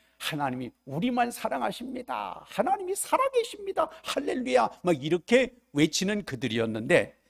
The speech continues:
그런데 그러다가 아이성 전투에 패하고 법궤를 블레셋에 뺏겼을 때는 "야, 하나님이 진짜 살아계십니까?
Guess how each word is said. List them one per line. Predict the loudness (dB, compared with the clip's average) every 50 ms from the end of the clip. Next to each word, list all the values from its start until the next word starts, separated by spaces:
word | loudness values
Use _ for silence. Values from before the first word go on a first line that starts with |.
| _ _ _ _ -8
그런데 | -6 -4 -2 2 6 10 12 12 12 12 10 2 -10 -10
그러다가 | -8 -6 -4 0 2 4 4 6 6 4 4 2 -4 -20 -14 2
아이성 | 6 8 8 10 8 6 4 4 4 2 2 2 -2
전투에 | -2 -2 -2 -2 -4 -4 -2 0 0 0 -2 -6 _ _ _ _ _ -6
패하고 | -4 -2 -2 -2 -4 -8 -12 -14 -16 _ _ _ _ _ _ _ -2
법궤를 | 2 2 2 2 0 0 2 4 4 6 6 4 2 0 -4 -18 -20 -16
블레셋에 | -12 -8 -4 -2 -2 -2 -4 -6 -6 -6 -8 -8 _ _ _ 0
뺏겼을 | 0 0 2 2 0 0 0 0 -4 -6
때는 | -4 -2 0 2 2 2 0 -2 -8 _ _ _ _ _ -12 -6
"야, | -4 -4 -4 -4 -6 -12 -14 _ _ _ -10
하나님이 | -8 -6 -6 -4 -4 -6 -4 -4 -6 -8 -6
진짜 | -6 -6 -6 -6 -8 -8 -8
살아계십니까? | -6 0 4 4 4 4 4 0 0 -2 -4 -6 -6 -8 -8 -10 -10 -12